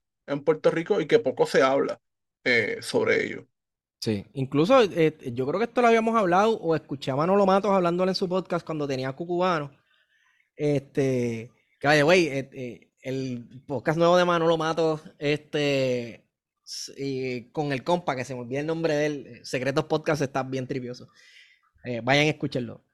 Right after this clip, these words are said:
Speaker 2: Eh, se habló en un momento dado sobre cuando se quemó el Dupont Plaza, que se descubrió
Speaker 1: Ah,
Speaker 2: que ahí
Speaker 1: sí,
Speaker 2: había
Speaker 1: claro.
Speaker 2: una, una red de pedofilia asquerosa,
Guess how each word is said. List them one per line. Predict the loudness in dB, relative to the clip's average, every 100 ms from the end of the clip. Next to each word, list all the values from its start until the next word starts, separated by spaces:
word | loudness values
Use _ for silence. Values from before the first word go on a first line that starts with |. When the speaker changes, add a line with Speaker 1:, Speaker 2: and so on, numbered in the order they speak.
| 2
Speaker 2:
Eh, | 4 4
se | 0 -4 -8 -2 2
habló | 2 2 2
en | 0
un | -2
momento | -2 -2 0 2
dado | 2 2 -2
sobre | -2 -2 -2
cuando | -4 -6
se | -8
quemó | -8 -4
el |
Dupont | -4 -4 2
Plaza, | 6 6 6 2
que | 2 0 -4
se | -2
descubrió | -2 -2 -4 4 8
Speaker 1:
Ah, | 8
Speaker 2:
que | 10
ahí |
Speaker 1:
sí, |
Speaker 2:
había | 10
Speaker 1:
claro. | 10 10 10 10 6
Speaker 2:
una, | 4
una | 6 6
red | 6 2 2
de | 0
pedofilia | 0 0 -2 -2 2 2
asquerosa, | 2 0 0 4 6 8